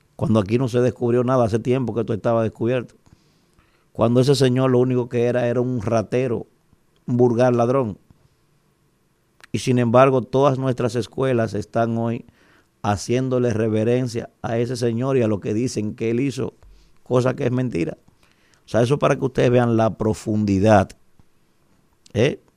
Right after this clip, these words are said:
Lo interiorizado que está en nuestro inte-, en nuestro ser, en nuestros valores, en nuestra creencia.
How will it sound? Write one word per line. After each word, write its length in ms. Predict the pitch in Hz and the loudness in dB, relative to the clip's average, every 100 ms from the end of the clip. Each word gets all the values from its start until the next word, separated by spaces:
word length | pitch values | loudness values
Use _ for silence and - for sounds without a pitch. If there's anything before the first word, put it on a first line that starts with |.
| - _ _ _ _ _ _ - - | -20 _ _ _ _ _ _ -20 -2
Lo 340 | 107 117 117 | 4 8 8
interiorizado 1200 | 113 110 104 107 110 110 107 92 - 127 117 98 | 6 0 0 2 4 2 0 -2 0 2 2 0
que 80 | 104 | -6
está 260 | 87 110 | -6 -2
en 120 | 113 110 | -2 0
nuestro 340 | 107 - 95 | -2 -2 -2
inte-, 320 | 95 95 - _ _ _ _ - | -2 -4 -12 _ _ _ _ -6
en 120 | 104 | 0
nuestro 400 | 107 95 95 90 | 0 0 -2 -4
ser, 480 | - 110 104 87 - | 0 2 2 2 -4
en 140 | 90 | -4
nuestros 380 | 92 87 95 90 | -2 -2 -2 0
valores, 560 | 87 92 104 101 92 98 | 0 2 4 4 2 -2
en 80 | 90 | -4
nuestra 320 | 92 - 90 | -4 -6 -8
creencia. 720 | - 95 101 104 92 85 - | -4 -2 -2 -2 -8 -14 -16